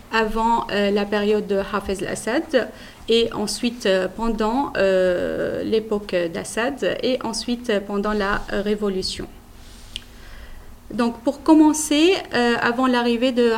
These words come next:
Hafez al-Assad, euh, au pouvoir, euh, et c'était, euh, en deux mille, euh, de-, euh, en mille neuf cent soixante, euh, soixante-dix,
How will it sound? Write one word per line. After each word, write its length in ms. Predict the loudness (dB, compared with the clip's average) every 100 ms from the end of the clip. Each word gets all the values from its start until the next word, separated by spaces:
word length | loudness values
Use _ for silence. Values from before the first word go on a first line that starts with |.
| 0
Hafez 200 | -2 0
al-Assad, 500 | -2 -2 0 0 2
euh, 180 | 0 2
au 120 | 2
pouvoir, 760 | 2 0 -4 0 0 2 0 0
euh, 280 | 0 0 0
et 160 | 0 0
c'était, 480 | 0 -6 2 2 4
euh, 160 | 2
en 320 | 0 0 0 0
deux 160 | 0
mille, 300 | 0 0 2
euh, 240 | 2 2 0
de-, 220 | -2 -4 -4 -4
euh, 180 | -4
en 440 | -2 -2 -2 -2 0
mille 180 | 0 0
neuf 160 | -2
cent 240 | -4 -4 -4
soixante, 560 | -6 -6 -8 -8 -4
euh, 460 | -4 -2 -4 -4 -8
soixante-dix, 800 | -8 -8 -6 -8 -2 -2 0